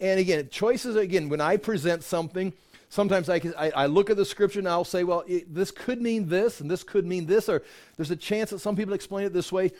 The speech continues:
We're not sure. I tend to think this is true, but you do have, in a sense, three choices or two choices on how to interpret this, and this is the where they go. Now, some of those things we're, we're still learning, or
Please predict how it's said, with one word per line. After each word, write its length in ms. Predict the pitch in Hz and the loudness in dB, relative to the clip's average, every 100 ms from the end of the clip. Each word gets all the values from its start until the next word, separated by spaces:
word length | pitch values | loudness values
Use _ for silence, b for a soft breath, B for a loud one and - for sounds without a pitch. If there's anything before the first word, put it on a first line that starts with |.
| B | B
We're 180 | 160 185 | 0 2
not 280 | 190 196 - | 4 0 -2
sure. 560 | - - 214 185 110 - B B - | -10 -2 2 2 2 -4 B B 2
I 160 | 156 | 2
tend 240 | 208 208 202 | 2 0 0
to 60 | |
think 260 | 180 190 156 | -2 -4 -4
this 200 | 156 - | -4 -2
is 120 | 185 | -6
true, 240 | - 196 196 | -4 -2 0
but 140 | 208 | 0
you 120 | 185 | -4
do 200 | 165 214 | -2 -2
have, 280 | 165 180 180 | 2 2 2
in 60 | 190 | 0
a 60 | |
sense, 360 | - 170 170 - b b b | -4 -4 -4 -8 b b b
three 560 | _ - 170 202 202 202 | _ -4 0 2 0 -4
choices 580 | - 190 170 - 135 135 | -2 0 0 0 -2 0
or 100 | 143 | -2
two 300 | - 208 202 | -2 -4 -4
choices 440 | - 196 185 170 | -2 0 0 -2
on 120 | 160 | -4
how 280 | 120 160 175 | -2 0 2
to 120 | 170 | 2
interpret 400 | 170 143 180 170 | -2 -4 -6 -4
this, 140 | 170 - B B | -4 -6 B B
and 100 | 165 | -4
this 200 | 156 180 | 2 0
is 40 | 175 | 0
the 120 | 170 | -2
where 180 | 151 156 | 0 -2
they 100 | 151 | -2
go. 140 | 143 B B _ | -4 B B _
Now, 180 | 180 175 | 2 2
some 220 | - 262 | 4 2
of 80 | 294 | 4
those 120 | 214 | 0
things 240 | 202 190 139 - | 0 -2 -4 -14
we're, 540 | 156 - 156 156 180 | -18 -16 -12 0 0
we're 200 | 160 175 | 2 0
still 320 | - - 170 | 0 0 0
learning, 320 | 151 170 196 165 | 2 0 -2 0
or 260 | 156 156 | 2 0